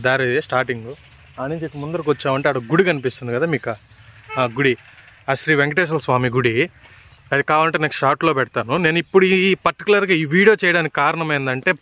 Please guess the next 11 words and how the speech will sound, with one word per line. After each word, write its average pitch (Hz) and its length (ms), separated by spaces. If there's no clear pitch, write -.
పైన 190 300
ఒక 151 100
శివుడి 220 280
గుడి 151 160
ఉంది, 113 180
ఆ - 20
నుంచి 185 280
ఇంకా 196 200
పై 180 100
కొంచెం 180 240
అట్ట 160 120